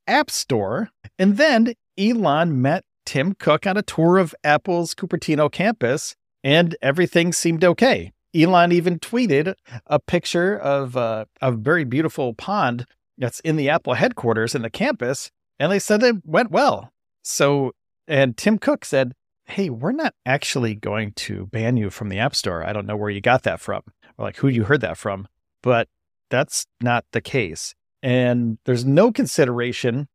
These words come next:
at all to boot Twitter off the Apple Store. Plus, Apple brought the ads back to the platform. You know, it, it, it's about a hundred million dollars a year that they spend on this.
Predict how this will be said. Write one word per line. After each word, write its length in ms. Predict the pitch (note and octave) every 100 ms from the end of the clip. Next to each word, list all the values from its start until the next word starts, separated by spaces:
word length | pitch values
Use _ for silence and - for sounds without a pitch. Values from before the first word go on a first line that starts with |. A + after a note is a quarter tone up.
| _
at 160 | E3 F#3+
all 460 | E3+ G#3 C3+ C#3+ - _
to 120 | - C#3
boot 380 | G#2+ C#3+ G3 -
Twitter 420 | - C3+ A#2 A#2+ - _ _
off 140 | C3 B2
the 180 | C3 C#3
Apple 240 | F#3+ G#2+
Store. 320 | - E2+ C#2+ - _ _
Plus, 560 | - D#4 B3 - - - _ _
Apple 540 | D#3+ B3 - C3 C#3 F#3
brought 240 | - D3+
the 160 | - A3+
ads 280 | E4 D4+ -
back 340 | G#2+ E2+ -
to 80 | -
the 80 | G#2+
platform. 580 | - F#2+ - - E2 - _ _
You 140 | - D#3+
know, 140 | G#3+
it, 320 | A#3 D#3+ E3
it, 160 | E3+ D#3+ - _ C#3+
it's 140 | D3+
about 140 | F#3 F3+
a 40 | C#3+
hundred 180 | A#3+ A#3+
million 540 | G3+ G#3+ A3+ A3 G#3+ G3+
dollars 400 | G#3 G3+ G3+ F#3+
a 60 |
year 280 | D3+ B3+ C3+
that 200 | A2 A2+
they 100 | A#2+
spend 480 | A#2+ - G#3+ E4 C4+
on 220 | F2 F2
this. 340 | D2+ F2 -